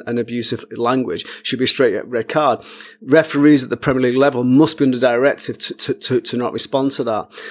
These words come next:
Um, but, but I, nobody gets away with that with me when I'm on the pitch. And the first person that, that I talk to about it, it's then, it's then, uh, neutralised. I don't get any grief from players after that. So it can be applied.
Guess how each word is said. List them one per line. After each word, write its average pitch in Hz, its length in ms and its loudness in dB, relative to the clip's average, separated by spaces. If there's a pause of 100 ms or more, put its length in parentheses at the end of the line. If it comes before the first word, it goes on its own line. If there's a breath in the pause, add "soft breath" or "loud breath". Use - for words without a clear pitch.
(240 loud breath)
Um, 123 360 2 (760)
but, 131 380 2
but 135 160 4
I, 131 220 4
nobody 151 460 6
gets - 260 0
away 135 240 4
with 127 220 0
that 131 200 2
with 123 140 -6
me 131 160 4
when 123 180 2
I'm 120 120 0
on 117 100 -2
the 107 80 -2
pitch. - 380 0
And 120 80 -2
the 117 60 -2
first 139 280 2
person 120 480 -2
that, - 200 -4
that 120 120 0
I 120 140 2
talk 139 380 0
to 131 120 -2
about 123 340 2
it, 95 120 -2
it's - 200 -2
then, 123 360 2
it's 120 220 -2
then, 120 420 0
uh, 120 160 -4
neutralised. 117 720 0
I 123 40 0
don't 123 140 4
get - 140 0
any 131 200 4
grief 127 320 0
from - 380 -8
players 117 300 -4
after 117 180 -2
that. - 100 0
So 143 120 4
it 143 100 0
can 190 220 -2
be 139 100 2
applied. 123 460 -2